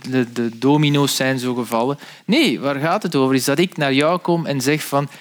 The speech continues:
"Sorry, ik ben te laat. Ik heb, er zijn dingen gebeurd, ja, maar ik ben te laat. Ik heb jou nu tekort gedaan.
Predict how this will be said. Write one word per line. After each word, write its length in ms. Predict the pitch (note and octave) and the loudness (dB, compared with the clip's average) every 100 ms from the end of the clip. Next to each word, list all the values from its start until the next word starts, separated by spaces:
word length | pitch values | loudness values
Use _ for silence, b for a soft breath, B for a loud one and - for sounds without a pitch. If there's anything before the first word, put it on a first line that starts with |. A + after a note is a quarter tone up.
| B B | B B
"Sorry, 400 | - E3+ D#3 C3+ | 0 2 4 2
ik 200 | C3+ B2+ | 2 -2
ben 280 | A#2 C3+ B2+ | -2 -2 -4
te 140 | - A2+ | -2 0
laat. 560 | A2 G#2 F#2+ - - - _ - | 0 -2 -4 -8 -8 -14 _ -6
Ik 40 | |
heb, 120 | B2+ A#2 _ - C3 - | -6 -6 _ -8 -4 -2
er 100 | C#3 | 0
zijn 280 | B2+ D#3+ D#3+ | 0 0 0
dingen 240 | C#3+ B2+ | 0 0
gebeurd, 400 | A2 A2+ D#3 F#3 | 0 2 0 2
ja, 240 | C3+ D#3 | 0 0
maar 140 | F#3+ C3+ | 0 0
ik 200 | - E3 | 2 2
ben 180 | C#3+ C#3 | 2 0
te 100 | C3 | 0
laat. 320 | B2+ C3+ D3 - | 0 0 0 -4
Ik 180 | C#3+ | -4
heb 220 | - C#3 - | -2 -4 -2
jou 320 | C3 C3+ C#3+ | 0 2 0
nu 140 | C#3 | -2
tekort 400 | C3 - C3 C3+ | -4 -6 -4 -4
gedaan. 420 | - C3 C3+ C3 | -4 -6 -6 -8